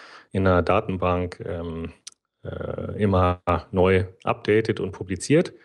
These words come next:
Und, ähm, das ist allerdings dann eine relativ einfache, äh, Beanstandung. Also da muss man einfach dann die Formulierung anders wählen.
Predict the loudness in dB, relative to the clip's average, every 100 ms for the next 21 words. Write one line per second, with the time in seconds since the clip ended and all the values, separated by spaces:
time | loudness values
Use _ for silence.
0 | -20 -20 -20 -20 -20 _ _ -4 2 4
1 | 4 4 2 0 2 4 2 0 0 0
2 | 0 2 4 4 2 0 -2 2 2 2
3 | 0 -8 -6 -4 -4 -6 -4 -4 -4 -6
4 | -8 -2 -2 -2 -4 -2 0 0 0 0
5 | 0 0 -2 -2 -2 -2 0 0 0 0
6 | -2 -2 -2 2 4 4 4 2 4 6
7 | 6 4